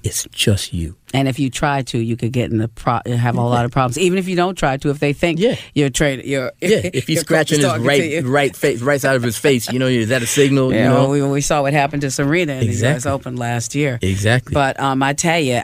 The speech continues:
Speaker 2: I just have so much respect for them because they are playing now for history, even though they've already
Speaker 1: Yes.
Speaker 2: made it. <laughs>
Speaker 1: Yes. And the hardest part f-, for an athlete.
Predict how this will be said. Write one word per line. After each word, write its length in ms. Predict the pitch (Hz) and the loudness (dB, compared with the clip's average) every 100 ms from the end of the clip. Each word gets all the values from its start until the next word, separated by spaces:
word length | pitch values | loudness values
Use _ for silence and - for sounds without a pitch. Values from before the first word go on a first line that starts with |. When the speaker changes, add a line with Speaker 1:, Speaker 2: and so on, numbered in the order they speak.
| - | 0
Speaker 2:
I 140 | 139 | -2
just 320 | 147 156 - | 0 -4 -4
have 260 | - 139 139 | -2 -2 0
so 120 | - | 0
much 220 | 165 170 151 | 2 0 -2
respect 400 | 143 - 165 175 | -6 0 0 0
for 120 | - | -2
them 280 | 139 127 123 | 0 2 2
because 500 | 127 123 143 127 127 | -2 0 0 0 0
they 220 | 135 143 151 | 0 2 2
are 200 | 131 131 | 0 -2
playing 640 | - 147 143 135 131 127 | -2 0 2 2 2 -2
now 440 | - 120 120 120 120 - - - | 0 2 4 2 0 -4 -20 -20
for 180 | - 123 | -4 -2
history, 500 | 113 143 - 123 117 | 0 0 0 -2 0
even 340 | - 131 131 | 2 2 2
though 160 | 117 120 | 2 2
they've 240 | 120 113 - | 2 0 0
already 580 | 107 113 113 107 107 110 - - - | 2 4 4 2 0 -2 -10 -20 -8
Speaker 1:
Yes. 160 | 92 - | -4 0
Speaker 2:
made 380 | 117 113 110 | 2 4 4
it. 320 | 113 - - - | 0 -2 -10 -10
<laughs> 120 | - | -2
Speaker 1:
Yes. 280 | 101 90 147 185 - - - | 0 0 -2 -4 -6 -8 -2
And 140 | 107 | 0
the 60 | 98 | 2
hardest 360 | 120 143 135 | 0 0 -2
part 300 | - 135 120 - - _ - _ | -2 0 0 -4 -20 _ -20 _
f-, 200 | - - | -18 -18
for 180 | - - | -8 -4
an 100 | 90 | -2
athlete. 440 | 107 117 - 90 | 0 -2 -4 -14